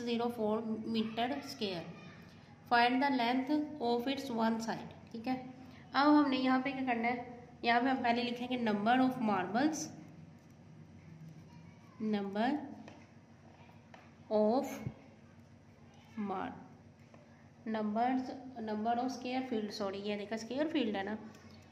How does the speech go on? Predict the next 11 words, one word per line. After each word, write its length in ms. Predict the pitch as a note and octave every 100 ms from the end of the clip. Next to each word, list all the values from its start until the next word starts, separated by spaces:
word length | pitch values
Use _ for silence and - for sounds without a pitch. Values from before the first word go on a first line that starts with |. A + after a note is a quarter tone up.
| - -
number 420 | A3 G#3 G#3 B3+ C4+ -
of 380 | G#3+ G#3 A#3 A#3 D#4 D#4
square 360 | - A#3 A3+ A3+
field 360 | G#3 F#3+ - - - - - - - - - - - - - - - - - - - - - - - - - - - - - - - - - - - - - - - - - - - - - - - - - - -
क्या 140 | - B3+
है 140 | C4
हमारे 280 | C4+ C4 A3
पास, 360 | - G#3 G#3 - - - - - - - - -
वन 340 | G#3 A3 B3 C4+
सिक्स 440 | - C4 C4 - B3+
वन 440 | A3 A3 A#3+ B3